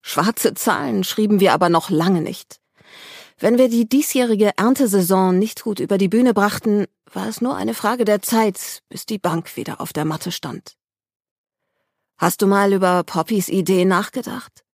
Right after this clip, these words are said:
fragte Lilac und lehnte sich mit der Hüfte gegen die Tischkante. „Kommt drauf an, welche du meinst.“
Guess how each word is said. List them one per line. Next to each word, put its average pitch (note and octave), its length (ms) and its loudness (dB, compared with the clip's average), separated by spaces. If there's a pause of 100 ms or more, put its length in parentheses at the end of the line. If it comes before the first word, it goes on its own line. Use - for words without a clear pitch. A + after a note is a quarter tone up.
(260)
fragte E3 320 -6
Lilac E3 500 -2
und - 340 -10 (140)
lehnte F#3 340 -2
sich F#3 180 -2
mit E3+ 120 -2
der E3+ 140 -2
Hüfte F#3+ 280 -6
gegen - 240 -4
die F3+ 120 -4
Tischkante. - 640 -8 (1300)
„Kommt C#4+ 240 2
drauf A3+ 180 2
an, G#3 140 2
welche A#3+ 240 2
du A#3+ 120 2
meinst.“ A#3+ 580 0